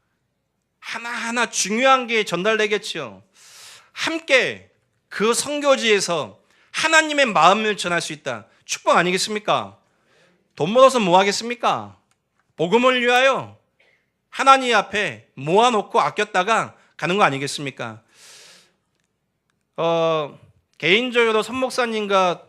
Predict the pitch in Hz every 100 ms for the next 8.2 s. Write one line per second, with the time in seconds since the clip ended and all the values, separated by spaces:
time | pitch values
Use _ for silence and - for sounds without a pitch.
0 | _ - 196 226 175 190 180 185 175 202
1 | 202 185 175 185 202 190 175 135 127 -
2 | 120 107 104 160 _ _ _ _ _ _
3 | _ _ 143 - 240 247 180 202 226 208
4 | 190 165 165 147 - 147 196 233 233 208
5 | 151 180 180 165 151 135 123 127 107 -
6 | _ _ - 180 269 240 156 127 117 101
7 | 101 - _ _ _ - 190 220 - 190
8 | 135 117